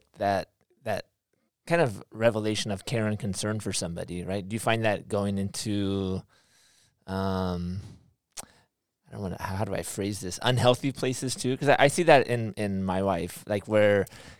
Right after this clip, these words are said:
care and concern can then go into worry and stress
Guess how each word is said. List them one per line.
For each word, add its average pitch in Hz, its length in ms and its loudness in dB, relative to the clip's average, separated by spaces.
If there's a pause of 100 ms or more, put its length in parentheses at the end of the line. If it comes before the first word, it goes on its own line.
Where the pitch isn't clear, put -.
care 151 180 8
and 147 80 6
concern 147 360 4
can 110 160 -4
then 113 180 2
go 117 140 4
into 107 200 -2
worry 110 460 0
and 101 120 -2
stress - 640 2